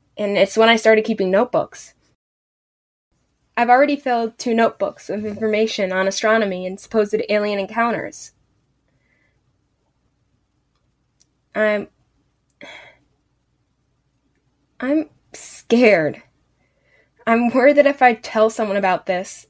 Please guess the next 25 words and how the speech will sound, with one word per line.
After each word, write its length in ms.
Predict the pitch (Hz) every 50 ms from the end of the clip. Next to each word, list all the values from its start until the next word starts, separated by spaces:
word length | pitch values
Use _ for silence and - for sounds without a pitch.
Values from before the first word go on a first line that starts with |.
| _ -
it'll 200 | - 202 214 214
just 220 | 220 233 226 -
turn 160 | - - 220 226
out 120 | 233 220
to 60 | - -
be 60 | 214
a 60 | 214
figment 300 | - 202 196 190 190 185
of 60 | 180
my 140 | 175 175 175
imagination. 800 | 175 175 175 170 - - 170 175 180 - - - - - 233 - _ _ _ _ _ _
I 60 | 233 226
haven't 260 | - 254 254 285 269
even 140 | 247 233 220
told 260 | 233 214 208 185 185
Reem 220 | 202 214 208 196
or 60 | 175
Mom 280 | 175 175 175 180 185 180
about 220 | 170 170 170 -
this, 280 | - - - - - -
and 120 | - 196
I 80 | 202 226
tell 200 | - - 240 247
them 140 | 247 240 214
everything. 680 | 214 254 233 196 175 165 165 - - - - -